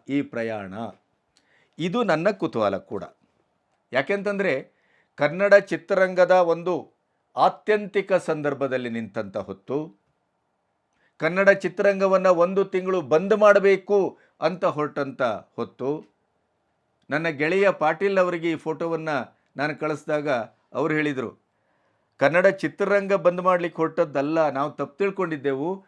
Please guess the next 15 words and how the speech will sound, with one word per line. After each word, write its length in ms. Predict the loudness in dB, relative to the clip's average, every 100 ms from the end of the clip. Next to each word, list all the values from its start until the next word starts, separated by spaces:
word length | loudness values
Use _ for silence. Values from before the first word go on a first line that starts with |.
| _ _ _ _ _ _
ಕನ್ನಡ 480 | -6 -4 -2 0 2 2 2 -2
ಚಲನಚಿತ್ರ 800 | -4 -2 -2 -4 -6 -10 -4 -4
ಚೇಂಬರನ್ನು 840 | -4 -2 0 0 0 0 -2 0
ಅವರು 500 | 0 0 -2 -4 _ _ _ _
ಬಂದ್ 220 | -4 -2
ಮಾಡಲಿದ್ದಾರೆ, 840 | -2 -4 -4 -8 -8 -8 -8 -10 -14
ಕೆಲವು 300 | -8 -6 -6
ದಿನ 180 | -8 -10
ಬಹುಶಃ 320 | -10 -10 -10
ಎಲ್ಲ 300 | -10 -10 -8 -8 -10 -14 -12
ಆ 80 | -12
ಕಡೆ 240 | -10 -10
ಹೊರಡ್ತಾ 380 | -10 -10 -10 -14
ಇದ್ದಾರೆ. 580 | -12 -8 -10 -10 _ _ -10
ಅದರ, 400 | -4 2 4 6